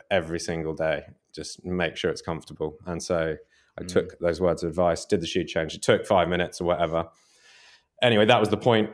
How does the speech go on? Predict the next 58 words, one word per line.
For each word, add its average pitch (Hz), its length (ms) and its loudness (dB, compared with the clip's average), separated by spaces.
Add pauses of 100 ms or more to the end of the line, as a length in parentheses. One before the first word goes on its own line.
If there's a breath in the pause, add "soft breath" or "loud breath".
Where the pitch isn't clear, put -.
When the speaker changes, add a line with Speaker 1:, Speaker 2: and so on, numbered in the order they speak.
(840)
Speaker 1:
where, 113 380 6
uh, 101 140 6
Mark 107 280 4
got 104 100 4
away 107 220 6
from 101 180 0
me 95 100 4
and 98 100 4
I 98 40 4
never 98 180 2
caught 98 320 4
him. 90 160 0
I, 101 80 4
w-, 113 180 6
I 135 80 6
was 139 160 4
following 110 360 6
the 95 60 4
whole 98 120 4
way 92 100 4
through 92 140 -2
Zeno. 90 200 0
I 87 60 0
could - 140 -6
see 113 140 2
his 85 120 0
tail 85 260 0
light, 85 300 0
you 90 60 -6
know, 82 240 -6
sort - 200 -12
of 78 120 -14
half 85 240 0
a - 20 -16
mile 85 260 -2
ahead. 82 280 -2 (640)
Um, 87 480 -4 (800)
by 101 120 6
the 98 60 4
time 107 260 2
I 104 60 6
got 101 180 4
out 95 200 4
of 85 60 -2
that 92 160 4
section 101 500 2
and, 87 280 -2
and 92 140 0
into 87 520 2
Saint - 260 -4
Ives 87 400 0
and, 85 340 -6
and 85 140 -8
Hale, 90 320 4
I 87 80 4
was, 85 260 -2 (580 soft breath)
you 120 100 4
know, 113 100 6